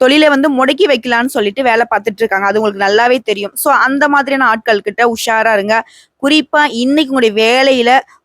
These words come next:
ரொம்ப கண்ணும் கருத்துமா விழிப்புணர்வோடு செயல்படணும். இதுவே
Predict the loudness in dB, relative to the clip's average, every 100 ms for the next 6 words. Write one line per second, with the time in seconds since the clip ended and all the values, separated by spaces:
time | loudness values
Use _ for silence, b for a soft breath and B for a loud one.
0 | 0 0 0 -2 -2 0 0 0 -2 -2
1 | -2 -2 0 0 2 2 2 0 0 0
2 | 0 -2 -2 -10 _ _ b b b b
3 | 0 2